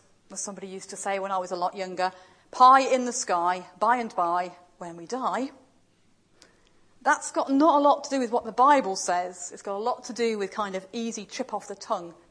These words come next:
preaching. Christian hope is linked firmly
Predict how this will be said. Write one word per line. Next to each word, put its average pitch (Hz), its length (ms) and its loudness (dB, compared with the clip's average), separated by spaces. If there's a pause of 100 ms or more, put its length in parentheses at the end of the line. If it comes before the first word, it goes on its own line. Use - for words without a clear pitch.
preaching. 180 520 -16 (2250)
Christian - 560 -4
hope 226 600 0
is 220 220 -8
linked 233 380 -8
firmly 208 920 0